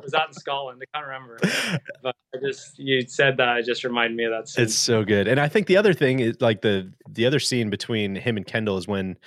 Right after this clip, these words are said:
Speaker 2: when they go to that diner, which, first of all, the whole scene of, of him trying the diner food because he thinks it's comparable to the prison food and he's trying to adjust his palate, is great. Possibly some of the best sound design in the whole season when it just drops out and you hear him stick his fork into the,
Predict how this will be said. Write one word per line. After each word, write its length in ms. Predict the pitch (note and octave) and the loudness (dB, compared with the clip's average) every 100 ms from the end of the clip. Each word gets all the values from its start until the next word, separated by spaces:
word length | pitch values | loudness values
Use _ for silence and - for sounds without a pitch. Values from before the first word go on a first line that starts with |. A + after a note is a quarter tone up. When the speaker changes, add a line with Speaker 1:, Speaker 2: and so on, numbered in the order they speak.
| - - - - | -20 -20 -18 -2
Speaker 2:
when 100 | B2 | 2
they 80 | A#2+ | 4
go 80 | C#3 | 4
to 60 | |
that 180 | A#2+ F2+ | 4 2
diner, 420 | G#2 A#2 G#2 F2 E2+ | 2 2 0 -2 0
which, 160 | G#2+ | 0
first 200 | - C3 | 2 2
of 60 | B2 | 2
all, 100 | G#2 | 2
the 80 | F#2 | 4
whole 300 | A#2+ A2+ G2 | 4 4 2
scene 400 | - A#2 G#2+ G2 | -2 -2 -2 -2
of, 240 | F2 - | -4 -6
of 160 | - G2+ | -6 -2
him 220 | A#2+ A2 | 2 2
trying 480 | A2 - A2 G#2+ G#2+ | 0 0 2 2 0
the 60 | F#2 | -2
diner 320 | F#2+ G#2 G#2 | -2 0 0
food 240 | A#2+ A2 | 2 0
because 220 | G2 G2 | 0 -4
he 60 | F#2 | -4
thinks 220 | G#2+ - | -4 -6
it's 80 | - | -8
comparable 480 | - G#2 G2 G2 G2 | -4 -4 -2 -4 -4
to 100 | F#2+ | -4
the 200 | F2 E2+ | -6 -4
prison 340 | - G#2 G#2 | -2 0 -2
food 300 | - A2+ A2 | -2 0 0
and 100 | F#2 | -2
he's 140 | F2 - | -6 -2
trying 220 | G2+ G2 | 0 0
to 80 | F2+ | 0
adjust 320 | F2 G2 - | 0 0 -2
his 100 | F2+ | -6
palate, 400 | G#2+ A2 C3 - - - - - _ | -2 2 0 -2 -12 -20 -20 -20 _
is 440 | A#2 G#2 F#2 F#2+ - _ - - | -2 0 -2 -6 -10 _ -12 0
great. 380 | A#2+ C3 D3 - - | 2 4 0 -6 0
Possibly 380 | D3 D3+ D3 D3 | 2 4 4 4
some 160 | D3+ | 4
of 60 | C3+ | 4
the 60 | |
best 240 | A#2+ B2 - | 4 2 4
sound 200 | B2 A#2+ | 2 2
design 500 | A2+ A#2+ A#2 A2+ A2+ | 2 2 2 -2 -4
in 100 | A#2 | -4
the 60 | A2 | 0
whole 180 | G#2+ A2+ | 2 0
season 440 | - A#2+ A2 A#2 | 0 -2 0 0
when 120 | G#2+ | 2
it 160 | G2+ F#2+ | 2 0
just 240 | G#2+ G2 | -4 -4
drops 360 | - A#2 A2 - | -2 0 2 2
out 120 | A2 | 0
and 80 | G#2+ | 0
you 100 | G2 | -6
hear 240 | - A2+ | -2 0
him 80 | G#2+ | 0
stick 280 | - - A#2+ | -2 -4 -4
his 140 | G2 | -6
fork 380 | - A2+ A2 G#2 | -8 -2 -2 0
into 180 | G#2 G2+ | -2 -2
the, 240 | F#2 F#2 | -2 -4